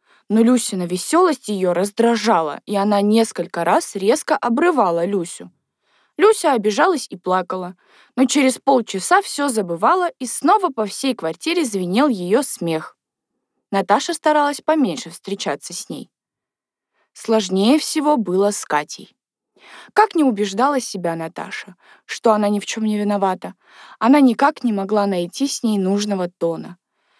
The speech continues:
И потому изо всех сил избегала Катю. Катя это сразу почувствовала и тоже старалась не показываться Наташе на глаза. И чем дальше,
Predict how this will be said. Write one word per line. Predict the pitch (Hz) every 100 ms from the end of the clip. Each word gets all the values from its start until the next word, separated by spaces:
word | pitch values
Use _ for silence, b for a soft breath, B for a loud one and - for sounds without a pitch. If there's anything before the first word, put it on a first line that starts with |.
| _ _ -
И | 220
потому | 180 175 170 185 277
изо | - 190 180
всех | - - 220
сил | - 247 285 -
избегала | 233 214 226 180 143 143
Катю. | - - - - _ _ _ _ _ _ _ _ -
Катя | 262 - -
это | 240 349
сразу | - 247 208 202
почувствовала | 202 202 202 - 202 196 190 190 - b b b b b
и | 208
тоже | 190 226 240 190
старалась | - 180 175 302 -
не | 220
показываться | 180 180 180 254 294 285 220
Наташе | 185 180 208 -
на | 254
глаза. | 226 254 254 196 151 - _ _ b b b
И | 226
чем | - 240 214
дальше, | 208 226 302 - 185